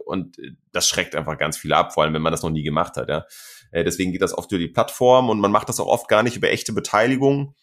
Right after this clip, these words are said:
sondern über partiarische Darlehen oder ähnliche Konstrukte. Das heißt, am Ende des Tages ist es eigentlich nur ein Darlehen,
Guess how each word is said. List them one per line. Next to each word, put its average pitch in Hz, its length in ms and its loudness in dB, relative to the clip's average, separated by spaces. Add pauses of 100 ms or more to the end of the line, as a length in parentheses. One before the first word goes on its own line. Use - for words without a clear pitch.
(300)
sondern 104 260 2
über 101 160 4
partiarische 98 540 2
Darlehen 147 720 2 (920)
oder 90 160 0
ähnliche 110 280 0
Konstrukte. 110 320 -4
Das 101 100 -2
heißt, 107 160 0
am 98 60 2
Ende 117 160 4
des 117 80 2
Tages 104 240 0
ist 101 80 -2
es 95 120 -2
eigentlich 95 320 -2
nur 107 160 4
ein 85 40 2
Darlehen, 80 480 0